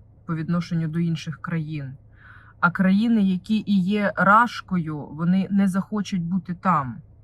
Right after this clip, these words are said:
І навіть цей диявол, який там живе, він не зможе втримати всі ці шматки, які просто розповзаються. От і добре. Поїхали далі. <clears throat> Штати можуть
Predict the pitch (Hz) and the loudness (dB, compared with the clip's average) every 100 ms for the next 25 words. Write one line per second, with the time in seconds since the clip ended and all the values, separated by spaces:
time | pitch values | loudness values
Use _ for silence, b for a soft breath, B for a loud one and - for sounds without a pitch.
0 | - - _ b b b b 165 214 220 | -20 -20 _ b b b b 0 2 2
1 | 196 240 226 180 196 196 180 170 165 175 | 0 0 2 2 4 4 2 0 -2 -4
2 | 165 175 175 170 196 233 202 180 190 185 | -2 0 2 2 2 2 2 2 4 4
3 | 202 208 180 - - 196 196 180 175 165 | 2 2 -2 -4 -2 2 2 0 -2 -6
4 | 160 147 - - 202 190 - 190 - 170 | -4 -8 -12 -4 -2 -2 -2 -4 -2 -4
5 | - 214 180 - 165 175 185 175 160 - | -2 0 0 -2 -6 -4 -4 -2 -4 -4
6 | 175 - 185 170 170 151 131 - - - | -6 -4 -4 0 0 0 -2 -8 -12 -20
7 | - - - - - - - - b b | -20 -20 -20 -20 -20 -20 -20 -20 b b
8 | b b b - - 254 277 - - - | b b b -20 -4 -2 -2 -4 -8 -2
9 | 175 151 139 120 127 120 156 - - 285 | -2 -2 -4 -6 -8 -10 -14 -20 -12 -10
10 | 302 185 147 240 233 160 - - - - | -6 -6 -8 -12 -14 -16 -20 -20 -20 -20
11 | - - - - 226 175 - - - B | -20 -6 -2 0 2 0 -2 -20 -20 B
12 | B B B B - - 311 330 330 311 | B B B B -12 4 6 6 2 0
13 | 269 | 0